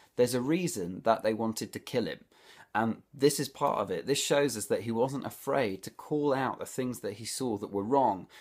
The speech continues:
in, in the religion and the way in which, uh, the Jews were kind of operating and, and relating to the Lord. And so he does, he go, he goes for it. And this is a reminder for all of us, as we're his people,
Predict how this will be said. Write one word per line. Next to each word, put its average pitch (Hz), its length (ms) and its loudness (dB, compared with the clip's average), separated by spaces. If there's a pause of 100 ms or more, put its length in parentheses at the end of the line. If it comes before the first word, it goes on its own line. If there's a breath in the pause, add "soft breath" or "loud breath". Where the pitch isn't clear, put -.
(140)
in, 110 360 0
in 113 160 -2
the 110 80 2
religion 107 680 0 (300 loud breath)
and 110 160 -2
the 113 80 0
way 123 300 4
in 123 140 -2
which, - 380 -4
uh, 107 200 -2
the 104 140 -6
Jews 123 360 -6
were 107 80 -10
kind 110 220 -6
of 98 100 -6
operating 110 580 0
and, 101 180 -6
and 98 160 -8
relating 104 380 0
to - 120 -10
the 101 120 -12
Lord. 95 380 -8 (460 loud breath)
And 120 240 2
so 135 280 4
he 131 160 -4
does, 190 340 0
he 117 60 -6
go, 156 260 -2
he 131 100 -6
goes 180 320 -4
for 104 120 -6
it. 80 100 -6
And 131 120 -2
this 185 140 -6
is 160 140 -6
a 147 60 -2
reminder 147 400 -2
for - 180 -8
all 175 320 -4
of 101 100 -4
us, - 440 -12 (120)
as 135 180 -2
we're 139 120 -2
his 131 200 -8
people, 135 580 -8